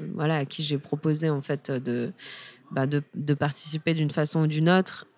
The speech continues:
Et j'ai beaucoup, beaucoup de personnes qui m'ont aussi dit, « Mais attends, euh, mais c'est trop bien, si t'as des, des,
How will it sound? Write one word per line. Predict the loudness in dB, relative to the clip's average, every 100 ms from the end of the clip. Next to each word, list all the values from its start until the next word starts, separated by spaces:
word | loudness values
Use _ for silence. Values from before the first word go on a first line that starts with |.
| -2
Et | 0 0 -2
j'ai | 0 0
beaucoup, | 4 2 4
beaucoup | 4 4 4 2 2 0
de | -6 -4
personnes | -2 0 0 0
qui | 0
m'ont | 2
aussi | 2 0 -2
dit, « | 0 2
Mais | 2 0
attends, | 0 2 2
euh, | 4 2
mais | 2 0
c'est | 0
trop | -2 2
bien, | 4 4
si | 2 -2
t'as | 0 2
des, | 4 4 4
des, | 0